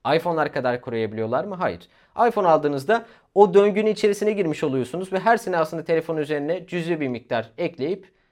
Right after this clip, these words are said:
bir sonraki yeni telefona geçmiş olabiliyorsunuz. Böyle bir avantaj da var. Bunu da unutmamak lazım.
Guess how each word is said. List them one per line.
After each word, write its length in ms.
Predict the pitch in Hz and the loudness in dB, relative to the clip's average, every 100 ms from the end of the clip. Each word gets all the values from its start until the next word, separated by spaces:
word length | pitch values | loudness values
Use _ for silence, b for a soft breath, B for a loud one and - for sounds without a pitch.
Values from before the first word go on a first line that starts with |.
| _ _ - | _ _ -6
bir 120 | 220 | -6
sonraki 320 | - 139 127 | -4 -6 -4
yeni 140 | 123 113 | -6 -4
telefona 340 | 110 104 151 | -6 -6 -6
geçmiş 360 | 151 127 160 151 | -4 -6 -6 -4
olabiliyorsunuz. 760 | 131 135 120 - 76 - _ _ _ _ _ _ _ _ _ _ | -4 -2 -6 -8 -18 -20 _ _ _ _ _ _ _ _ _ _
Böyle 200 | 214 214 | 0 2
bir 40 | 202 | 2
avantaj 460 | 175 175 180 165 | 2 0 -4 -4
da 60 | 123 | -2
var. 240 | 107 110 | -4 -4
Bunu 220 | 175 220 | -4 -2
da 220 | 214 214 196 | 2 2 0
unutmamak 680 | 185 190 180 135 107 - | -2 -4 -6 -8 -8 -8
lazım. 320 | 107 95 - | -8 -8 -12